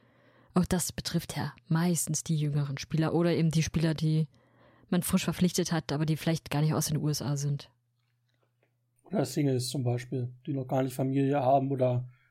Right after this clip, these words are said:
Speaker 2: quasi an sich alleine leben wollen.
Speaker 1: Ja, genau. Ein sehr wichtiger Punkt, der wahrscheinlich bis dato noch gar nicht drin war, aber jetzt erst im letzten,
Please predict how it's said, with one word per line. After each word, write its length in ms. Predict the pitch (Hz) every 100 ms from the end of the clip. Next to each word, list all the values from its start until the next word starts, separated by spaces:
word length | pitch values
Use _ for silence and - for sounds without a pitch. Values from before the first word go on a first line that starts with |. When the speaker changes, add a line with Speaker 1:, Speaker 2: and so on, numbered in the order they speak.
| _
Speaker 2:
quasi 520 | - 139 127 131 127 202
an 160 | 240 156
sich 320 | 127 143 - -
alleine 320 | 175 131 131
leben 300 | 123 123 120
wollen. 260 | 117 117 113 _ _ _ _ _ _ _ _ _ _ _ _
Speaker 1:
Ja, 200 | 208 151 _
genau. 260 | - 170 151 139 - - - - _ _
Ein 400 | - 190 202 202 196 _ -
sehr 260 | 165 180
wichtiger 420 | 196 - 311 180
Punkt, 460 | 160 - 208 254 - - -
der 420 | 185 165 165 175 - _ _ _ _ _ -
wahrscheinlich 640 | 170 180 - 208 285 220
bis 140 | 185 -
dato 260 | 196 214
noch 180 | 180 170
gar 180 | 165 214
nicht 160 | 202
drin 360 | - 170 196 254
war, 360 | 160 156 226 -
aber 580 | 190 180 175 170 247 - _ _
jetzt 540 | 180 175 - - -
erst 240 | 170 170 -
im 360 | 175 165 160 - _ _ _ _ _
letzten, 920 | 175 196 - - 175 165 160 160